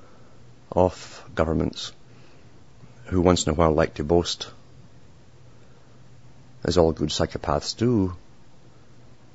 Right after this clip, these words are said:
because they really crave attention for all the hard work they put in,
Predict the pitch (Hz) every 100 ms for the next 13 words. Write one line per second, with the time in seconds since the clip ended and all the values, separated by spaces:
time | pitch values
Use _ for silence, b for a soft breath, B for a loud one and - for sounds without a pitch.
0 | - - - - - - - - - -
1 | - - 98 98 98 87 - 101 95 87
2 | - 90 - 82 78 - 71 76 76 76
3 | 82 76 85 87 - - - 82 87